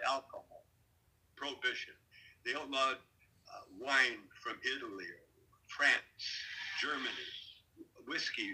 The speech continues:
from Ireland. Uh, all the, all the spirits are called. And Canada refused to go along with it. So you can get alcohol in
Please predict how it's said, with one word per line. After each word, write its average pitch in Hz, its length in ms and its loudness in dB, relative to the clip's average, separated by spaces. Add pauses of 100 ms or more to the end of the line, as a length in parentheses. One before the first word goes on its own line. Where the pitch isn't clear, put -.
from - 240 -6
Ireland. 123 540 2 (180)
Uh, - 640 -10
all 185 320 0
the, 156 160 2 (400)
all 156 160 0
the - 80 -4
spirits - 640 -4
are - 160 -12
called. - 240 -10 (800)
And 123 160 2 (220)
Canada 180 560 0
refused 127 400 -12
to 127 80 -14 (100)
go 120 160 -8
along 135 320 -4
with - 160 -12
it. - 140 -12
So 104 100 -18 (480)
you 285 140 -6
can - 220 -8
get 160 200 -2
alcohol 139 560 -6
in 101 80 -16